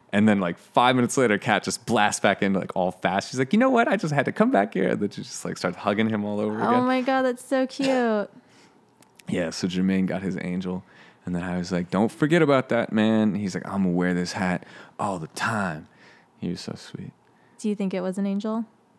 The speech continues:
Speaker 1: I don't know. That's not my thing. But
Speaker 2: What
Speaker 1: I think
Speaker 2: is
Speaker 1: that she fit what he, I think she fit that for him.
Speaker 2: Right,
Speaker 1: And that's, like,
Speaker 2: totally.
Speaker 1: what he needed. So for her to be that archetype works.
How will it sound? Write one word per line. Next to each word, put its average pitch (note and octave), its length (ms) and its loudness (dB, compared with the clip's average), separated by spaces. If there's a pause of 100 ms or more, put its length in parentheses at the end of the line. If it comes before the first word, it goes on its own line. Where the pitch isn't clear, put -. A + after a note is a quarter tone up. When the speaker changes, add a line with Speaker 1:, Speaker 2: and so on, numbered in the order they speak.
(300)
Speaker 1:
I A#2 180 4
don't E2+ 80 2
know. D#2+ 80 0
That's F#2+ 180 0
not B1+ 140 -2
my C2+ 160 -4
thing. - 460 -8
But - 260 -4 (200)
Speaker 2:
What G4 120 0
Speaker 1:
I - 40 2
think G3 180 2
Speaker 2:
is - 60 -14
Speaker 1:
that - 360 -2
she F2+ 220 -2
fit E2 400 -2 (320)
what F2+ 300 -2
he, F2 440 -4
I G#2+ 140 4
think D3 220 -2
she - 180 -2
fit - 240 -4
that - 180 -2
for F#2 120 -8
him. F#2+ 360 -8
Speaker 2:
Right, A3+ 360 0
Speaker 1:
And F#3 120 2
that's, G3+ 240 4
like, F#3+ 120 4
Speaker 2:
totally. F3 120 0
Speaker 1:
what F2 120 2
he F2+ 120 0
needed. D#2 360 0
So - 140 0
for G2 200 0
her G2 100 4
to F#2 80 2
be E2+ 140 0
that E2 180 0
archetype - 540 -8
works. - 340 -8